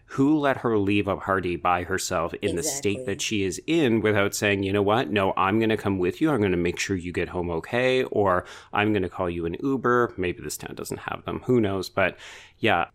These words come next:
Speaker 1: my takeaway from the short was like, we cannot let girls go off on their own because there are fucking predatory men everywhere.
Speaker 2: Everywhere. And even, like, this is the worst part. And I'm surprised that they didn't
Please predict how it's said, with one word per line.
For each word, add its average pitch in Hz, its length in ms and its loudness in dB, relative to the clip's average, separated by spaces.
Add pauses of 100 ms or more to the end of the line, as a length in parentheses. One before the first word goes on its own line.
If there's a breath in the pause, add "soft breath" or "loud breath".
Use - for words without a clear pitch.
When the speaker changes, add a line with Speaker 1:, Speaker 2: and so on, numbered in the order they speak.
(220)
Speaker 1:
my 107 180 2
takeaway 127 520 4
from 104 180 0
the 101 60 2
short 113 320 0
was 104 140 -8
like, 95 540 2 (220)
we 101 200 -2
cannot 104 460 2
let 90 260 0
girls 87 580 -2 (140)
go 95 220 2
off 90 240 2
on 92 120 0
their 90 220 -4
own 113 400 2
because 95 420 -2
there 95 160 2
are 92 160 4
fucking 92 520 -2
predatory 82 640 -4
men 76 340 -6 (180)
everywhere. - 600 -8 (120)
Speaker 2:
Everywhere. 147 1600 -10
And 165 200 -2
even, 214 500 0
like, 135 260 -10
this 202 220 0
is 139 120 -6
the 127 120 -6
worst 147 320 -6
part. 135 160 0
And 147 240 -2
I'm 165 120 -2
surprised 165 920 -4
that 135 320 -4
they 147 200 -6
didn't 139 500 -8